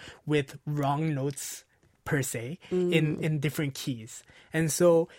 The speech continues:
Speaker 1: his melodies that you'll hear, especially in this one, in the chorus, it actually goes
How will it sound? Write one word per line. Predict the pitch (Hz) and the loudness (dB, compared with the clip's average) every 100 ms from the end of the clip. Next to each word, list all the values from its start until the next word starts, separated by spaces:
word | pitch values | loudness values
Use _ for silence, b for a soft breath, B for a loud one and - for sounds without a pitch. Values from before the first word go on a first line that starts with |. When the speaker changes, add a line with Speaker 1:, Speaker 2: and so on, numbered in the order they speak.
| B | B
Speaker 1:
his | 202 175 | 2 4
melodies | 160 185 196 156 131 120 | 6 8 8 6 0 -2
that | 147 147 | -2 0
you'll | 156 | 0
hear, | 139 156 139 131 - | 0 2 2 0 -2
especially | 190 - 208 - 247 | -2 2 4 4 6
in | 170 | 6
this | 160 156 | 4 2
one, | 175 160 | 2 2
in | 147 | 2
the | 139 | -2
chorus, | - - 139 208 262 - - B B B | -4 -4 2 2 0 -4 -12 B B B
it | 165 | 2
actually | 175 - 247 226 180 | 2 2 2 4 2
goes | - 175 180 175 - | 4 8 8 6 -4